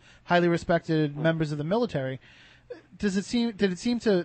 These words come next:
Speaker 1: to really weigh on him in, in the years following the crash?
Speaker 2: Well, you know, uh, in one of the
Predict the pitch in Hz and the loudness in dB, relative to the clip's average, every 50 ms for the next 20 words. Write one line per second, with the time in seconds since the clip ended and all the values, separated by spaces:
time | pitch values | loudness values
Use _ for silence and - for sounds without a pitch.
0 | - - - 180 170 165 185 196 185 165 151 139 156 156 175 185 190 196 202 190 | -2 -4 -2 0 2 2 4 4 4 4 4 4 4 4 4 4 2 2 2 2
1 | 180 208 208 208 202 208 - - 165 160 156 - 180 160 156 151 151 160 165 170 | 0 0 0 0 -4 -6 -6 -8 -8 -8 -6 -8 -6 -6 -4 -2 0 0 0 0
2 | 160 - - 170 160 165 165 165 165 156 151 - - 165 165 170 190 202 - - | -2 -2 -2 0 0 2 0 0 -2 -4 -6 -6 -4 -4 -4 -4 -6 -8 -12 -18
3 | - _ _ _ _ - - 370 392 403 202 190 180 - - _ 151 139 135 127 | -20 _ _ _ _ -2 2 4 4 6 4 2 2 -2 -4 _ 0 2 2 2
4 | 120 113 - - - _ _ - 185 202 214 208 190 175 180 175 170 156 147 147 | 0 -2 -6 -12 -20 _ _ 2 4 4 4 4 4 4 4 4 2 2 0 -2